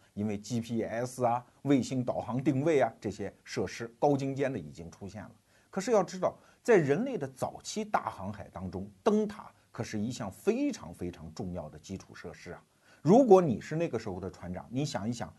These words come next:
你怎么来确保前面没有暗礁嘞？你怎么能确保自己没有偏离航线嘞？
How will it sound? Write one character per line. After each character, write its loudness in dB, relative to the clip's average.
你 6
怎 0
么 -4
来 -4
确 0
保 2
前 -8
面 -4
没 -2
有 -8
暗 -6
礁 -8
嘞？ -14
你 8
怎 4
么 2
能 -2
确 0
保 2
自 -4
己 -6
没 -2
有 0
偏 -8
离 -2
航 -6
线 0
嘞？ 0